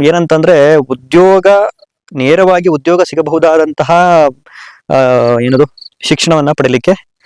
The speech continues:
ಇಷ್ಟಪಡ್ತಾ ಇದ್ದಾರೆ. ಆ ದೃಷ್ಟಿಯಲ್ಲಿ ಸ್ಕಿಲ್ ಡೆವಲಪ್‌ಮೆಂಟ್, ಆ, ಆ, ಅಂದ್ರೆ ಸ್ಕಿಲ್ ಬೇಸ್ಡ್, ಆ, ಏನದು ಕೋರ್ಸ್‌ಗಳನ್ನ ಅವರು ಪಡೀಲಿಕ್ಕೆ ಹೆಚ್ಚು ಆಸಕ್ತರಾಗಿದ್ದಾರೆ ಅಂತಕ್ಕಂಥದ್ದು. ಅದೇ ರೀತಿ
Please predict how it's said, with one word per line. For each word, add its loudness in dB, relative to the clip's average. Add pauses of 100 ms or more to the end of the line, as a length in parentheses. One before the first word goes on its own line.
(300)
ಇಷ್ಟಪಡ್ತಾ -4
ಇದ್ದಾರೆ. -2
ಆ 0
ದೃಷ್ಟಿಯಲ್ಲಿ 0 (600)
ಸ್ಕಿಲ್ -2
ಡೆವಲಪ್‌ಮೆಂಟ್, -2
ಆ, 2 (840)
ಆ, 0 (160)
ಅಂದ್ರೆ 2 (280)
ಸ್ಕಿಲ್ -2
ಬೇಸ್ಡ್, -2 (240)
ಆ, -6 (640)
ಏನದು -4
ಕೋರ್ಸ್‌ಗಳನ್ನ -2 (500)
ಅವರು -2
ಪಡೀಲಿಕ್ಕೆ 0
ಹೆಚ್ಚು -6
ಆಸಕ್ತರಾಗಿದ್ದಾರೆ -2
ಅಂತಕ್ಕಂಥದ್ದು. -4 (640)
ಅದೇ 0
ರೀತಿ 2